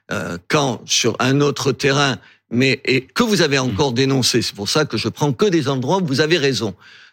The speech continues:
Quand vous dénoncez, vous savez, euh, la France insoumise qui ne dénonce pas, elle,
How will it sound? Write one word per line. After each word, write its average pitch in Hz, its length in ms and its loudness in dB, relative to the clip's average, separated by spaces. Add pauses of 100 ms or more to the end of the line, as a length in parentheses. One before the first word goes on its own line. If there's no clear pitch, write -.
Quand 143 140 2
vous 147 120 4
dénoncez, 151 520 2
vous 123 120 -2
savez, 120 340 0 (220)
euh, 101 220 2
la 120 140 0
France 143 340 0
insoumise 143 460 2
qui 190 300 2
ne 151 120 2
dénonce 151 480 0
pas, - 360 -2
elle, 156 360 0